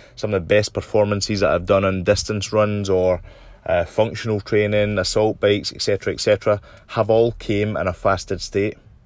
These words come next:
I've did fasted and I've did, uh, unfasted, <laughs> if you will. I've did normal style eating, and I've had the best results when I've been fasting and doing this form of eating. And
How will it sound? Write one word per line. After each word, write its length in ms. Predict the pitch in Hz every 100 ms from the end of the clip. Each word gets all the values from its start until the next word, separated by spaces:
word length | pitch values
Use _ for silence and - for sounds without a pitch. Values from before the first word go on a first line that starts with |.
| _ _ - - - _
I've 180 | 101 98
did 160 | 107 95
fasted 640 | - 104 110 - 113 95
and 140 | 85
I've 160 | 90 85
did, 280 | 95 90 82 - - _
uh, 380 | - 82 82 82 85 _ - - _
unfasted, 720 | 101 113 110 - 127 - 127
<laughs> 80 | 123
if 100 | 117
you 100 | 120
will. 220 | 117 123
I've 100 | 110
did 140 | 90 92
normal 360 | 92 107 113
style 360 | 107 123 113 110
eating, 220 | 117 131 - - - _
and 280 | 98 98 95
I've 120 | 90
had 160 | - 95
the 80 | 90
best 260 | 98 95
results 480 | 101 92 92 - -
when 180 | 95 92
I've 120 | 87
been 120 | 90
fasting 460 | 87 90 92 - 104 - _ _ _ - - - _ _
and 180 | - 101
doing 240 | 101 101 98
this 180 | 95
form 220 | - 98 92
of 140 | 87
eating. 240 | 95 107 - _ _ - - - _ _
And 420 | 95 95 92 90